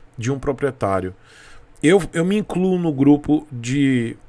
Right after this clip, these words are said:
produtores de conteúdo que sempre elogiou muito essa moto, tá? Mas eu não testei,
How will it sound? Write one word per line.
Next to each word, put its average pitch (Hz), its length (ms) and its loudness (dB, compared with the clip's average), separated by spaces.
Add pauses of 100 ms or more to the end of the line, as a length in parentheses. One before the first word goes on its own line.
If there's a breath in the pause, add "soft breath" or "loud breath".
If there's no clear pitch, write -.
(220)
produtores 139 400 2
de 127 60 -12
conteúdo 135 420 -2
que 131 160 -10
sempre 156 360 -4
elogiou 156 380 0
muito 147 300 -2
essa 160 180 -4
moto, 113 440 -4
tá? 127 240 -4 (400 soft breath)
Mas 139 480 2
eu 147 160 -2
não 147 180 2
testei, 160 640 0